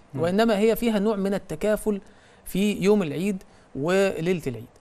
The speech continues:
Speaker 1: مم.
Speaker 2: بحيث إن يعني الإنسان يجد يعني ما يكفيه في هذا اليوم. ولذلك فكل من معه مال فائض عن حاجته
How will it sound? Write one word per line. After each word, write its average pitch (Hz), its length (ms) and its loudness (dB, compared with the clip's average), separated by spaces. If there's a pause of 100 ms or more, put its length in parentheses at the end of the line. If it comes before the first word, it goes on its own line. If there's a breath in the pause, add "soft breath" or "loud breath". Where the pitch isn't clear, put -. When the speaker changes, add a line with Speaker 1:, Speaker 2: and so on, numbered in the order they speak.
(140)
Speaker 1:
مم. 127 160 -4
Speaker 2:
بحيث 220 360 2
إن 202 260 0
يعني 180 680 -2
الإنسان 185 440 -2
يجد 208 400 2 (520)
يعني 175 400 0
ما 180 220 4
يكفيه 208 400 2
في 156 140 -4
هذا 170 200 0
اليوم. 127 280 -2 (500 soft breath)
ولذلك 202 500 2
فكل 233 440 2
من 190 400 2
معه 160 360 0
مال 175 280 0
فائض 214 380 2
عن 180 160 0
حاجته 175 520 -2